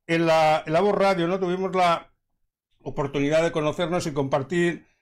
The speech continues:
eh, no mucho tiempo allí en, por Argentina, por Mendoza, estabas, eh, evidentemente haciendo tu, tu trabajo, representando a la selección nacional,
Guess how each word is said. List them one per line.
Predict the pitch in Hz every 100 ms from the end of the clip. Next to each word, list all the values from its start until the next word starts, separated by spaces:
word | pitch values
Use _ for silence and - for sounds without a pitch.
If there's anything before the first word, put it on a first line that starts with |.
| -
eh, | 139 139
no | 185
mucho | 269 254 208
tiempo | 240 226 190
allí | 170 165 180
en, | 175 160 156 143 135 -
por | 165 156
Argentina, | 139 156 139 180 185
por | 170
Mendoza, | 143 143 160 190 247 262 _ _ -
estabas, | 135 147 147 123 -
eh, | 147 147
evidentemente | 139 139 151 151 151 147
haciendo | 151 160 151 147
tu, | 156 151 147 - _ -
tu | 135 143
trabajo, | 147 147 175 185 180 180 180
representando | 156 156 139 151 160 160
a |
la | 156
selección | 139 156 135 151
nacional, | 143 147 147 175